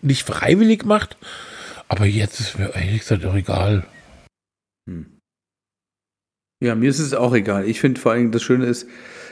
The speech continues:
Speaker 2: äh, da gab's doch diesen geilen Spot, ne, von, von, äh, Head and Shoulders. „No, just wash and go.“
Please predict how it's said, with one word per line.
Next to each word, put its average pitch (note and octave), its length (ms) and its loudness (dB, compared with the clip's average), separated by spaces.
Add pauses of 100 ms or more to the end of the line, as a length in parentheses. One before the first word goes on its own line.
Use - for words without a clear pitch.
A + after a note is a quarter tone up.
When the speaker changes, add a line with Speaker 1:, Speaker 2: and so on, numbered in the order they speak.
(120)
Speaker 2:
äh, A#2 100 2
da A2+ 100 4
gab's B2 180 0
doch C3 100 2
diesen B2+ 220 0
geilen A2 200 0
Spot, D#3+ 320 -6
ne, C3+ 160 0
von, A#2 380 -4
von, G#2 480 -4
äh, F#2 320 -10 (960)
Head C#3 200 0
and A#2 140 -2
Shoulders. B2+ 480 -2 (120)
„No, C#3 200 4
just G#2 300 -4
wash F#2+ 200 -4
and B2 160 0
go.“ F3 320 0